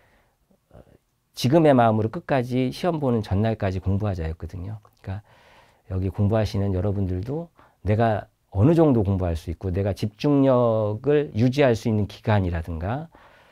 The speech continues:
집중력을 유지할 수 있는 시간이라든가 이런 것들을 좀 안배해서, 어, 본인의 계획을 좀 짜셨으면 좋겠습니다.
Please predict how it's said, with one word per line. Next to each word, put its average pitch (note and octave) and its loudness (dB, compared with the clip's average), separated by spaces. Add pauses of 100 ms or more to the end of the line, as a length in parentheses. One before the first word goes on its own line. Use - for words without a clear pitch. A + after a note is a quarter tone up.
(180)
집중력을 C3 2
유지할 A2 2
수 - -6
있는 G2 0
시간이라든가 F#2+ -2
이런 G2+ -2
것들을 G#2 -6
좀 A2+ -6
안배해서, G#2 -2 (640)
어, G2 -12 (420)
본인의 A#2+ 4
계획을 F#2+ -2
좀 G2 -6
짜셨으면 C3+ -8
좋겠습니다. F#2+ -12